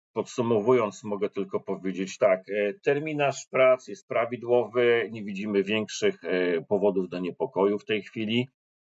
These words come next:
E, prognozy są, są raczej optymistyczne, e, poprawiła nam się sytuacja hydrologiczna. E, z drugiej strony wychodzimy już z tego okresu, bym powiedział, zagrożenia, e, przymrozkami.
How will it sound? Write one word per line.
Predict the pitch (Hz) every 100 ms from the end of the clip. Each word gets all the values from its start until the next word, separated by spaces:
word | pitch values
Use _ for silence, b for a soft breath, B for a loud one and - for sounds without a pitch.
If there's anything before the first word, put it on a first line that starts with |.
| _ _ -
E, | 107 107 107 101
prognozy | 98 - 107 123 127 107 113
są, | - 117 107
są | - 110
raczej | 110 113 117
optymistyczne, | 98 - 98 92 - 95 - 101 113 135 107
e, | 107
poprawiła | 104 101 104 101 98
nam | 95 87
się | 92
sytuacja | - 85 98 90 95
hydrologiczna. | - 95 92 85 73 87 - 110 113 120 _ _ _ _ _ -
E, | 98 95
z | 92
drugiej | 104 104 98
strony | 95 - 110 104 101 92 90 - _ _ 92
wychodzimy | 120 - 101 110 120 113
już | 101
z |
tego | - 104 107
okresu, | 98 - 117 107 - 98
bym | 104
powiedział, | 95 98 101 95 95
zagrożenia, | 95 107 101 98 117 113 95 90
e, | - 90 85
przymrozkami. | - - 98 90 - 101 107 113 113